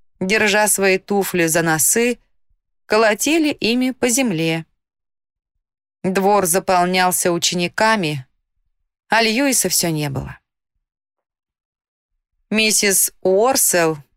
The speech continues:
встала перед учащимися, готовясь обратиться к нам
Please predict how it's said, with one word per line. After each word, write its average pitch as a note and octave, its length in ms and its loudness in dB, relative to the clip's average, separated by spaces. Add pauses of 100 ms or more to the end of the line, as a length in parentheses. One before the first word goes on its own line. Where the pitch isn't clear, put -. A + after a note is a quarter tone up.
(320)
встала C#4 500 0
перед G#3+ 280 -2
учащимися, F#3+ 1000 0 (540)
готовясь F#3+ 680 2
обратиться F#3 800 0
к - 80 -10
нам E3+ 400 0